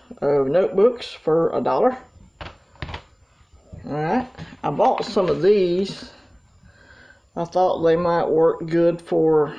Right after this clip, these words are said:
molly strips or hook and loop fasteners. So I bought two pack, two packages of those. Moving over here, I've been seeing stuff about this right here, this coffee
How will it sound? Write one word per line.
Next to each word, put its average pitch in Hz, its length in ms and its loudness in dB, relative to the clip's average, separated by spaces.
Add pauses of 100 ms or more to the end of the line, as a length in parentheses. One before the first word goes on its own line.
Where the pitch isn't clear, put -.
(140)
molly 160 540 2
strips - 540 -2
or 127 120 0
hook - 280 -2
and 165 180 0
loop 180 400 0 (200)
fasteners. 190 580 -2 (1040)
So 180 200 0
I 170 60 0
bought 175 280 0
two 220 180 2
pack, 202 420 0 (320)
two 196 140 -2
packages 147 560 -4
of 139 100 -6
those. 185 560 4 (1600)
Moving 180 260 2
over 170 160 2
here, 214 420 6 (320)
I've 185 440 4
been 190 200 4
seeing 294 440 2
stuff 220 340 0
about 185 380 4
this 196 240 0
right 180 200 2
here, 196 280 4
this 165 220 0
coffee 202 560 2